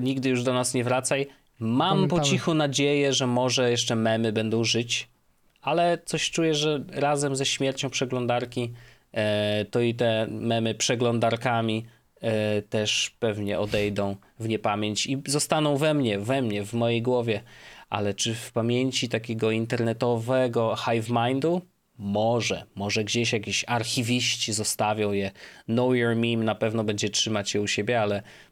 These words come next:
Speaker 1: mm, ale no zas-, ciekawy jestem, czy czasem będą wracać, e, jak, ja-, jak ten, jak Feniks z popiołów. Nie sądzę, ale no,
Speaker 2: Znaczy,
Speaker 1: może.
Speaker 2: to były zabawne memuchy też za każdym razem, chcę, żeby to było jasne. Ja bardzo
Speaker 1: No jasne,
Speaker 2: lubiłem przeglądarkami,
Speaker 1: jasne, że
Speaker 2: więc
Speaker 1: tak.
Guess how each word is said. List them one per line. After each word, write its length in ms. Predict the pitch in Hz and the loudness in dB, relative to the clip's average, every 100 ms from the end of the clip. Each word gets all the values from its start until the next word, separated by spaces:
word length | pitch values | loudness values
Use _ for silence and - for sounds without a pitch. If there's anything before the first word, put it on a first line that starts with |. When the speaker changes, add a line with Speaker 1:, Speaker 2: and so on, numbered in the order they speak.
| _ | _
Speaker 1:
mm, 560 | 110 98 95 95 95 90 | -6 -2 -2 -2 -4 -4
ale 420 | - 98 98 98 98 98 52 - | -4 -2 0 0 -2 -4 -10 -10
no 160 | - 147 | -4 -2
zas-, 240 | 226 - | 0 -2
ciekawy 420 | - 240 208 151 | -2 0 2 4
jestem, 280 | 113 107 101 | 2 0 -4
czy 140 | - - | -6 -2
czasem 340 | 113 - 104 | -2 0 -2
będą 220 | 104 104 | -2 -2
wracać, 520 | 104 104 - 98 - - - - _ _ | 0 -2 -2 -4 -6 -10 -20 -20 _ _
e, 280 | 101 98 98 | -4 0 0
jak, 440 | 104 104 101 - - _ _ _ | 0 0 -2 -10 -14 _ _ _
ja-, 260 | - 95 65 | -8 -4 -2
jak 220 | 101 95 | -2 -4
ten, 360 | - 98 98 98 | -4 -4 -2 -2
jak 200 | 98 - | -4 -6
Feniks 480 | - 110 101 - - | -2 -2 -2 -2 -4
z 60 | |
popiołów. 640 | - - 107 95 90 - - - _ _ - _ - | -6 -2 0 0 -4 -12 -16 -20 _ _ -20 _ 0
Nie 120 | 156 | 2
sądzę, 400 | 180 135 104 95 | 2 2 0 -4
ale 320 | - 110 127 135 | -2 0 0 0
no, 200 | 123 127 | -4 -4
Speaker 2:
Znaczy, 320 | 170 156 185 | -2 0 0
Speaker 1:
może. 100 | 160 | 2
Speaker 2:
to 100 | 170 | 2
były 240 | 170 170 | 4 4
zabawne 500 | 160 165 190 156 139 | 4 4 4 4 4
memuchy 440 | 131 131 135 - 127 | 4 4 2 0 0
też 160 | 131 | 0
za 160 | 131 131 | 2 2
każdym 340 | 139 139 139 | 2 2 4
razem, 280 | 135 131 135 | 4 4 0
chcę, 160 | - 135 | 0 0
żeby 200 | 135 131 | 0 2
to 140 | 131 | 2
było 140 | 135 135 | 4 4
jasne. 360 | 127 - 139 | 4 0 2
Ja 120 | 135 | 2
bardzo 180 | 131 127 | 4 4
Speaker 1:
No 60 | 117 | 6
jasne, 260 | 147 165 | 4 4
Speaker 2:
lubiłem 200 | 143 131 110 | 4 4 4
przeglądarkami, 500 | - 131 113 110 131 | 4 2 2 2 4
Speaker 1:
jasne, 260 | 131 135 | 4 4
że 60 | 127 | 2
Speaker 2:
więc 100 | 127 | 2
Speaker 1:
tak. 320 | 107 101 98 | 0 -2 -6